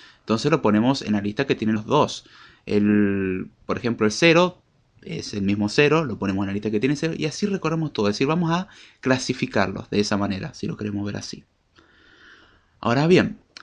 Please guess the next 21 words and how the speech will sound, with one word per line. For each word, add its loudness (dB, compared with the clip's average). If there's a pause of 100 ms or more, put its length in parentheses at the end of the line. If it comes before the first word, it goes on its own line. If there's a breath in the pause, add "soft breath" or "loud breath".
(260)
¿qué 4
hacemos 4
con 4
eso 2
una 2
vez 4 (840)
establecimos 0
ese 2
orden 6
en 0
particular? 0 (260 soft breath)
Vamos 6
a 2 (160)
rearmar 4
la 4
lista, 0
si -2
lo 2
queremos 2
ver 4
así, 0